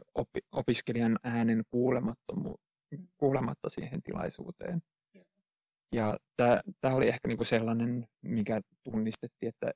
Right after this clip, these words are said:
ei oo ehkä vielä riittävän hyvin saatu selkeytettyä niinku läpi metropolian, että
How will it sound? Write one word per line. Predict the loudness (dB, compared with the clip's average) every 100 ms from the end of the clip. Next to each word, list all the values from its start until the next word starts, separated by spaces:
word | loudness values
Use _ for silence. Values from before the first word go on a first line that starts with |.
| -4
ei | -4 -2 -2 -6 _ -4
oo | 0 0
ehkä | -2 0
vielä | 4 6 6
riittävän | 4 0 0 2 2 2
hyvin | 0 0 -2 -6 _ _ _
saatu | -8 -4 -2
selkeytettyä | 2 4 2 2 0 -2 0 0
niinku | 0 2 0
läpi | 2 0
metropolian, | -2 -4 -8 -4 -4 -2 -4
että | -6 -12